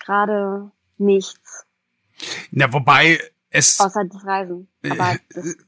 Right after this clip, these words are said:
Speaker 1: von zu Hause arbeiten finde ich zum Beispiel total angenehm.
Speaker 2: Ja, aber gerade, was du ja auch sagst, äh, dass man auch ein bisschen was übrig hat. Also es ist ja nicht bei jedem so. Nicht jeder hat ja das Glück, dass er von zu Hause aus arbeiten kann.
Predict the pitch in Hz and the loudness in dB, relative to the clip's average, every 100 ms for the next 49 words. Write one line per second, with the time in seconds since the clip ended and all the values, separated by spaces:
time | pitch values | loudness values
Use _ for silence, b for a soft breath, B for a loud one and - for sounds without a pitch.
0 | _ 202 190 185 180 185 151 202 254 269 | _ -10 -8 -6 -4 0 0 2 0 -2
1 | 294 - 254 247 - 233 226 - - 202 | -10 -12 -14 -14 -12 -10 -10 -12 -16 -16
2 | - 196 - 196 196 180 - b b - | -12 -10 -10 -10 -12 -14 -18 b b -14
3 | 147 117 160 156 160 139 143 143 170 160 | -12 -6 0 2 2 0 0 2 2 0
4 | 98 117 95 101 - 147 - 147 143 - | -4 -18 -20 -16 -8 -4 -2 -4 -6 -10
5 | - 95 120 131 151 - - 135 131 - | -16 -8 -4 -2 -2 -4 -6 -12 -14 -6
6 | 139 - 131 127 135 139 135 123 - 156 | -4 -4 -6 -4 -2 -2 -2 -2 -2 -2
7 | 131 120 117 101 110 113 117 - - _ | -4 -4 -6 -10 -10 -8 -6 -8 -10 _
8 | _ 131 147 151 139 143 131 131 127 117 | _ -4 0 0 0 0 0 0 -2 -4
9 | - 127 127 123 120 117 113 135 131 127 | -8 -6 -4 -2 -4 -4 -4 -4 -6 -6
10 | 120 120 113 117 117 117 - - 123 - | -6 -8 -8 -4 -4 -4 -6 -4 -4 0
11 | 120 139 147 139 139 | -2 0 -2 0 -2